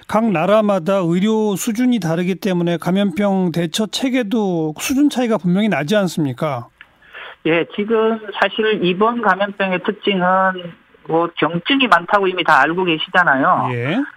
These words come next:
Speaker 2: 근데 이제 이게 그 입원을 할 때서 굉장히 이 아주 집중 치료를 받아야 될 정도로 중환 환자들이 지금 사실 생명이 위태로운 거거든요.
Speaker 1: 그렇죠.
Speaker 2: 그럼 이러면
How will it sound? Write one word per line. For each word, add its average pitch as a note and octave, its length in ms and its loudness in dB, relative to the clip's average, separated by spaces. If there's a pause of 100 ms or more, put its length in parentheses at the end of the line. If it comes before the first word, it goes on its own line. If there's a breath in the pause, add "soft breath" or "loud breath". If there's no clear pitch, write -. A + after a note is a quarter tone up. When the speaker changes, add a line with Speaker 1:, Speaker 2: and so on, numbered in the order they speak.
(120)
Speaker 2:
근데 G3 240 0
이제 E3+ 260 -2
이게 F3 460 0 (160)
그 - 140 -10
입원을 G3+ 600 2
할 F#3+ 220 2 (160)
때서 F#3+ 320 0
굉장히 F#3 520 -2
이 D3+ 760 -2
아주 D#3 260 0
집중 C4 380 -2
치료를 G3+ 420 0
받아야 F3+ 380 2
될 E3 260 0
정도로 D#3 760 -2
중환 F#3+ 340 4
환자들이 E3 800 -2
지금 D#3 260 -2 (560 loud breath)
사실 F3 380 0
생명이 E3+ 840 0
위태로운 E3 480 0
거거든요. B2 640 -2
Speaker 1:
그렇죠. D#3 640 -2
Speaker 2:
그럼 F#3 140 -2
이러면 G#3+ 600 0